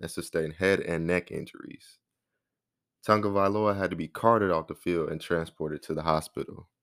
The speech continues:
And man, that was a horrific sight for everyone watching on Amazon Prime and just America in general. It was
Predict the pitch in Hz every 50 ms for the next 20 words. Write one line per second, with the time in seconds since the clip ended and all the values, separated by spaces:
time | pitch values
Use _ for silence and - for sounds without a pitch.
0 | _ _ _ _ _ _ _ _ _ _ _ - 73 76 76 76 82 87 90 87
1 | 82 80 76 78 76 76 78 78 78 78 78 82 80 80 76 - 78 - - -
2 | 85 82 82 71 - - - 78 78 82 80 78 80 80 78 78 80 80 80 80
3 | - - 82 80 73 71 76 85 82 78 76 80 78 78 76 76 - - 90 98
4 | 98 101 101 98 95 90 95 95 92 - - - - _ _ _ _ _ _ _
5 | _ - 85 92 98 104 104 101 - 98 95 90 90 78 90 104 123 110 87 80
6 | 76 76 73 73 - _ _ _ _ _ _ _ _ _ _ - 107 117 123 117
7 | 107 - - - - - -